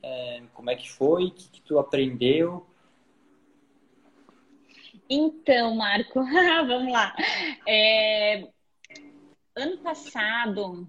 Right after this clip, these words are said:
Speaker 2: com esse negócio da pandemia, que nem, a gente tem várias, várias lacunas na nossa vida, né? Vamos pensar que a gente tem várias facetas.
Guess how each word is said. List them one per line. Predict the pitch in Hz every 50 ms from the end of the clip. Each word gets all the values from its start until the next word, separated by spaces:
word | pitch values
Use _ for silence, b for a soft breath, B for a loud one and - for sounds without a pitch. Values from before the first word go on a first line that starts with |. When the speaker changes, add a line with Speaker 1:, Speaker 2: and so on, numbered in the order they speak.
| - - _ _ - - 202 -
Speaker 2:
com | 233
esse | 214 202 240
negócio | 233 220 202 202 214 233 214
da | 226 214
pandemia, | 220 240 233 226 208 208 196 196 196 202 220 226 226 202 180 160 160 165 160 _ _ B B B B B B B B -
que | 254
nem, | 269 277 294
a | - - 226
gente | 220 285 285 285 -
tem | - 311 302
várias, | 254 254 247 269 277 320 294 294 277 277
várias | 262 240 220 254 294 302
lacunas | 302 311 302 302 - 285 254 233 214 208 202 190
na | 208
nossa | 208 208 208 214 - 220 208
vida, | 190 208 190 175 185 180
né? | 175 175 175 202 226 - 196
Vamos | 202 202 208
pensar | - 214 208 - 214 208 214
que | - 220
a |
gente | 214 220 - -
tem | - 220
várias | 202 202 208 240 254 - -
facetas. | 277 262 - - - 233 208 196 - - 175 170 - -